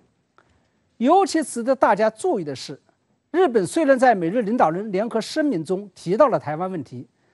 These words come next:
但是措辞仍然算是小心谨慎，不敢过分得罪中国，仅仅表示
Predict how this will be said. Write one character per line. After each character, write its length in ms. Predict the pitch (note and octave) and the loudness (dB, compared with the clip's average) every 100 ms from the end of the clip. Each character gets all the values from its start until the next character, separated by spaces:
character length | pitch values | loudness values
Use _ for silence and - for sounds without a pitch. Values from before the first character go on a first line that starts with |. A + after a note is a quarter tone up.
| _ _ _ _ | _ _ _ _
但 160 | D#4 C4 | 2 2
是 140 | B3+ | 0
措 340 | - - F#4 | -4 2 4
辞 320 | E3 - D3+ - _ | 2 -4 -8 -8 _
仍 200 | A#3+ E4+ | -2 2
然 160 | A#3 | 2
算 180 | G#3+ B3 | 2 -2
是 120 | F3+ | -4
小 260 | E3+ D#3+ A#2+ | -8 -10 -12
心 240 | - C4 | -8 -8
谨 200 | A#3+ C#3+ A2+ | -6 -10 -8
慎， 260 | - A#3+ - _ _ _ | -6 -6 -8 _ _ _
不 100 | D4+ | 0
敢 180 | A#3 C3+ | 0 0
过 180 | - A#3 | 0 0
分 140 | D#3+ | 0
得 120 | C#3+ F3+ | -6 -6
罪 120 | F#3 | -6
中 180 | G3 G3 | -8 -10
国， 240 | C3 C3+ _ _ _ _ _ _ | -8 -10 _ _ _ _ _ _
仅 220 | - D4 E4 | -6 -2 2
仅 180 | E4 E4+ | 2 2
表 240 | A#3+ C3+ | 0 -2
示 280 | - C#4+ - | -4 -8 -8